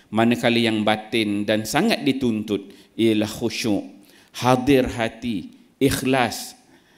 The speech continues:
tazallul, merasa kehinaan diri, memahami makna bacaan tasbih dan lain lagi. Hadirin Jumaat yang dirahmati Allah,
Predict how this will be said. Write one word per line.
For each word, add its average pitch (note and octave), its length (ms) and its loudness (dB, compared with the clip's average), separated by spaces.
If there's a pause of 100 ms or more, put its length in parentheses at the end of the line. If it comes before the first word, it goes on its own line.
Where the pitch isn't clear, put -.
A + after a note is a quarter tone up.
(140)
tazallul, C3 640 4
merasa C3 800 2
kehinaan B2 640 -2
diri, A2 480 -4 (240)
memahami B2 560 4
makna B2+ 320 2
bacaan A2+ 800 -4 (240)
tasbih A2+ 560 -2
dan G#2 240 -2
lain G2 320 -2
lagi. F2+ 400 -4 (320)
Hadirin F#3 400 2
Jumaat B2 400 0
yang G#2 160 0
dirahmati G2 480 -4
Allah, F2+ 320 -6